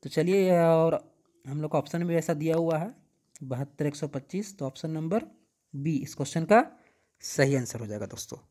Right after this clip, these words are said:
तो उम्मीद करता हूँ ये क्वेश्चन भी आप लोग को अच्छी तरह से समझ में आ गया होगा। अब ये प्रैक्टिस क्वेश्चन है फ्रेंड्स आप लोगों के लिए उसी टाइप का। जब तक आप प्रैक्टिस क्वेश्चन देखिए दोस्तों, नहीं कीजिएगा, आपका कॉन्सेप्ट क्लियर नहीं होगा,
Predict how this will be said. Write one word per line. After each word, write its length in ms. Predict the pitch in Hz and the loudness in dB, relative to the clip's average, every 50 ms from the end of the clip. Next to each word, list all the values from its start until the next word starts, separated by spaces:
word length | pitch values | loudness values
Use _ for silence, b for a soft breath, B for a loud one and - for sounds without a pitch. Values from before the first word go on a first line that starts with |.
| _ _ _ _ _ _ _ _ _ _ _ - - | _ _ _ _ _ _ _ _ _ _ _ 0 2
तो 60 | 143 | 6
उम्मीद 180 | 170 190 - | 6 6 6
करता 220 | - 190 - - 190 | 6 4 6 6 6
हूँ 60 | 180 | 6
ये 60 | 180 170 | 6 6
क्वेश्चन 260 | - 175 - 185 175 | 4 2 2 4 6
भी 60 | 175 | 6
आप 140 | 175 - 180 | 6 6 6
लोग 100 | 170 - | 4 6
को 60 | 170 | 4
अच्छी 180 | 160 - - 160 | 4 4 2 2
तरह 180 | - 165 165 | 4 4 4
से 120 | - - - | 4 2 0
समझ 260 | - 160 151 147 143 | 0 0 0 0 0
में 100 | 139 123 | 0 -2
आ 40 | 113 | -2
गया 160 | 110 113 107 104 | -2 -4 -6 -6
होगा। 200 | 104 113 110 - _ _ _ _ _ _ _ _ _ _ _ _ _ _ _ _ _ _ _ _ _ _ _ _ _ _ _ _ _ _ _ _ - | -8 -10 -14 -16 _ _ _ _ _ _ _ _ _ _ _ _ _ _ _ _ _ _ _ _ _ _ _ _ _ _ _ _ _ _ _ _ -10
अब 160 | 135 131 127 | -10 -6 -2
ये 100 | 139 165 165 | 0 0 2
प्रैक्टिस 340 | - 160 147 - 180 175 - | 2 0 0 0 -2 -2 0
क्वेश्चन 240 | - 165 - 185 | -2 0 2 2
है 60 | 180 170 | 2 4
फ्रेंड्स 280 | - 175 180 175 - | 2 2 2 2 0
आप 140 | 165 - - | -2 0 2
लोगों 140 | 175 175 170 | 2 2 2
के 100 | - 170 | 2 2
लिए 280 | 175 185 214 269 - - _ _ _ _ _ - | 2 2 2 2 -2 -8 _ _ _ _ _ -18
उसी 180 | - - - 151 | -12 -6 -6 -2
टाइप 240 | 143 165 160 160 160 | 0 0 0 0 0
का। 160 | - 196 247 285 - _ _ _ _ _ _ _ _ _ _ _ _ _ _ _ _ _ _ _ _ _ _ _ _ _ - - - b b b b b b b b - | -2 -2 -2 -2 -6 _ _ _ _ _ _ _ _ _ _ _ _ _ _ _ _ _ _ _ _ _ _ _ _ _ -10 -10 -10 b b b b b b b b 0
जब 80 | - 147 | 0 4
तक 200 | - - 214 208 | 8 8 8 8
आप 120 | 208 - | 8 6
प्रैक्टिस 300 | - 185 - - 214 - | 4 0 2 2 0 4
क्वेश्चन 220 | - 107 - - 202 | 4 4 6 6 6
देखिए 220 | 190 196 - 98 | 4 6 4 6
दोस्तों, 240 | 87 - - - 180 | 4 4 4 4 4
नहीं 140 | 160 175 185 | 4 4 4
कीजिएगा, 400 | - 196 180 185 185 190 196 185 | 2 4 6 6 8 8 8 6
आपका 160 | 175 - 170 | 6 4 4
कॉन्सेप्ट 380 | - 160 151 147 - 185 - - | 4 4 4 6 4 2 2 2
क्लियर 240 | 165 160 147 135 | 2 4 4 4
नहीं 120 | 131 117 113 | 2 -2 -6
होगा, 260 | 113 107 - - | -6 -8 -12 -14